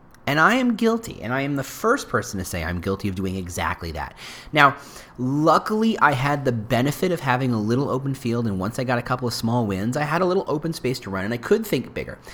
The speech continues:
I could focus bigger. But even now, thinking about it, and it's been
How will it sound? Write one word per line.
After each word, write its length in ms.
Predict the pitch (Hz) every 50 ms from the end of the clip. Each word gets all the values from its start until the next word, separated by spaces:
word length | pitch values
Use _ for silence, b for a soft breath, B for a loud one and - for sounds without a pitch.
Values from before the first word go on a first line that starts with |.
| B B
I 80 | B 131
could 400 | - - - - 190 185 175 -
focus 280 | - 113 98 - -
bigger. 200 | - - 82 95
But 140 | 107 143 165
even 200 | 233 302 359 311
now, 220 | 233 202 196 - -
thinking 320 | - - 175 185 196 143
about 200 | 110 107 98 104
it, 20 |
and 100 | 107 92
it's 100 | 117 117
been 280 | - 135 139 147 156